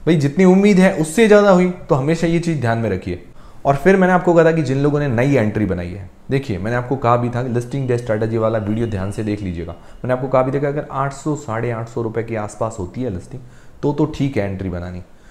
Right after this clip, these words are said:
पर ज़्यादा में होती है तो थोड़ा भाई रिस्क है। आठ सौ, साढ़े आठ सौ बराबर लेवल है।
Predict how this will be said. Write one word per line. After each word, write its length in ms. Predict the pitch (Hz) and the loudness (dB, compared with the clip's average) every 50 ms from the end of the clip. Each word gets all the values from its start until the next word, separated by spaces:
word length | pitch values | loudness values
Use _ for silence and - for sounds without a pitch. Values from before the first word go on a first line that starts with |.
| - - - - | -20 -16 -8 -4
पर 80 | 123 | 2
ज़्यादा 260 | 123 - 196 - 151 | 4 4 6 6 6
में 80 | 160 165 | 6 6
होती 220 | 156 151 143 135 151 | 4 4 4 2 0
है 80 | 160 | 0
तो 80 | 156 151 | 0 -2
थोड़ा 220 | 143 135 131 131 143 160 - - - - - - - - - - | -2 -2 -2 0 -2 -2 -4 -10 -18 -20 -20 -20 -20 -20 -16 -8
भाई 160 | 123 120 120 | -4 -4 -2
रिस्क 240 | 110 107 101 - - | -2 -2 -4 -4 -8
है। 140 | - - - - - | -12 -14 -14 -10 -8
आठ 160 | 120 127 131 | -6 -6 -4
सौ, 140 | - - 143 | -4 -4 -4
साढ़े 220 | 131 120 113 120 | -2 -2 -2 -2
आठ 140 | 123 123 120 | -2 -4 -4
सौ 100 | 123 123 | -4 -2
बराबर 300 | 110 107 110 107 107 104 | 0 0 0 2 0 0
लेवल 320 | 98 92 87 85 85 87 | -2 -2 -4 -6 -6 -6
है। 140 | 87 90 - | -8 -10 -12